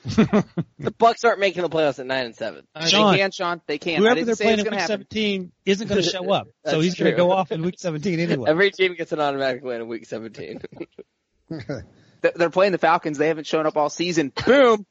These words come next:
Speaker 3: Dunked on.
Speaker 4: I think they'll go eight and eight, worst case. I think we're gonna win three of those games.
Speaker 1: That's what I said at the very beginning of this conversation.
Speaker 3: And three of those four are at home.
Speaker 2: <sighs> I can't believe I'm looking up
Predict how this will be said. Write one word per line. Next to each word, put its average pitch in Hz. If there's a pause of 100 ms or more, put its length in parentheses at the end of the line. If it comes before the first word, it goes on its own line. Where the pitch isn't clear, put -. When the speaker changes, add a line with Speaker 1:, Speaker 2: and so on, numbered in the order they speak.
Speaker 3:
Dunked 190
on. 147 (200)
Speaker 4:
I 180
think 247
they'll 220
go 190
eight 170
and 147
eight, 147
worst 127
case. 98
I 135
think 151
we're 139
gonna 123
win 120
three 117
of 104
those 98
games. 90
Speaker 1:
That's 170
what 165
I 156
said 160
at 143
the 135
very 135
beginning 127
of 117
this 110
conversation. 95 (140)
Speaker 3:
And 202
three 196
of 202
those 180
four 185
are 151
at 156
home. 131 (2000)
Speaker 2:
<sighs> -
I -
can't 123
believe 120
I'm 90
looking 95
up -